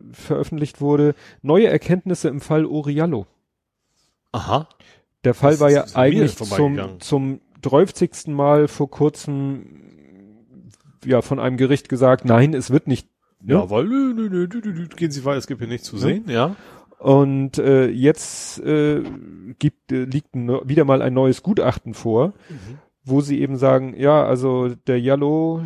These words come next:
Speaker 1: der Herr Jallo hatte, ähm, wo steht
Speaker 2: Also es war ja
Speaker 1: das?
Speaker 2: vorher alles schon vieles, was eigentlich nicht möglich war. Er konnte sich nicht selber an-, weil er war, er war gefesselt, hat aber trotzdem irgendwie angeblich ein Feuerzeug reingesprungen, sich selber angezündet. Also irgendwie wa-, passt das alles nicht zusammen.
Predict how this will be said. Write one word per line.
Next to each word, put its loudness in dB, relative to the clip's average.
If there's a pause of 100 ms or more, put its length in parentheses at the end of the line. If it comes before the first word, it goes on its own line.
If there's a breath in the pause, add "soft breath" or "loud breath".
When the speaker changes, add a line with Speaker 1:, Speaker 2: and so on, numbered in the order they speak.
Speaker 1:
der 0
Herr -2
Jallo -2
hatte, 2 (840)
ähm, 2 (440)
wo -16
steht -18
Speaker 2:
Also -2
es 0
war 4
ja 6
Speaker 1:
das? -4
Speaker 2:
vorher 4
alles 0
schon -6
vieles, -2
was -2
eigentlich 0
nicht -4
möglich 2
war. 2
Er -4
konnte -4
sich -4
nicht -6
selber 2
an-, -2
weil 0
er -4
war, -2
er 0
war 4
gefesselt, -2
hat 0
aber 0
trotzdem -6
irgendwie -4
angeblich -2
ein -16
Feuerzeug 0
reingesprungen, -2
sich -6
selber 4
angezündet. -4
Also -4
irgendwie -6
wa-, -6
passt -10
das -10
alles -6
nicht -14
zusammen. -8